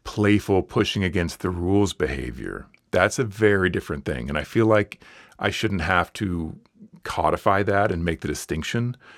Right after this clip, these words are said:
but I think you definitely know. There's a difference between "go wash the dishes," "Oh, I really don't feel like it. I'm feeling playful and I wanna push against my boundaries because I want you to make me wash the dishes."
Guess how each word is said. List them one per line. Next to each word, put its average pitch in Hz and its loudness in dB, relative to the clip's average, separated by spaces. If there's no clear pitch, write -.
but 107 2
I 101 4
think 127 0
you 120 2
definitely 101 2
know. 80 -4
There's 95 -2
a 104 2
difference 110 0
between 82 -4
"go 104 4
wash 98 4
the 80 -8
dishes," 78 -2
"Oh, 101 2
I 101 2
really 104 4
don't 92 0
feel 107 0
like 90 -2
it. 87 -2
I'm 85 -2
feeling 92 -2
playful 101 0
and 82 -2
I 82 -2
wanna 87 0
push 98 -4
against 92 -4
my 82 -2
boundaries 87 0
because 95 -4
I 78 2
want 92 -2
you 95 -2
to 80 -6
make 80 -2
me 107 2
wash 64 -4
the 67 -10
dishes." - -10